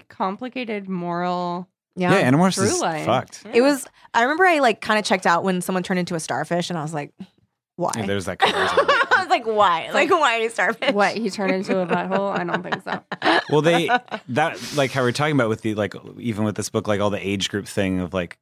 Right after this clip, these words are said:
Speaker 3: 'cause I think for me that was so seventh and eighth grade, but then once I got to high school, it seemed like, okay, now it's time to move on to, like, real books or whatever. I'm
Speaker 2: Mm-hmm.
Speaker 3: doing air quotes, but, like,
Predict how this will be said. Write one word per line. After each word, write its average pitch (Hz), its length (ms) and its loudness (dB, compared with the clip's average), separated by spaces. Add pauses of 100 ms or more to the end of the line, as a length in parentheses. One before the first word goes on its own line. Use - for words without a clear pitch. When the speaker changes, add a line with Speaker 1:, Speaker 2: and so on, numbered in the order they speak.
(160)
Speaker 3:
'cause 107 140 -6
I 110 60 2
think 110 180 0
for 110 120 -2
me 98 180 0
that 95 120 -2
was 95 120 -4
so 101 240 0
seventh 110 500 -2
and 123 80 0
eighth 123 140 -2
grade, 131 200 0
but 113 80 0
then 107 140 0
once 104 180 -2
I 104 60 0
got 95 160 0
to - 60 -18
high 110 140 -2
school, 107 260 -6
it - 80 -10
seemed 98 240 -2
like, 92 240 -2
okay, 98 240 -4
now 90 120 -4
it's 90 120 -8
time 92 160 -4
to 87 180 -6 (440)
move 104 200 0
on 90 200 0
to, 87 80 -6
like, 82 180 -4
real 90 260 -2
books 82 320 -10
or 85 80 -10
whatever. 196 240 0
I'm 104 60 2
Speaker 2:
Mm-hmm. 98 220 2
Speaker 3:
doing 85 220 -4
air 82 120 -8
quotes, 85 280 -10
but, 120 120 2
like, 117 260 0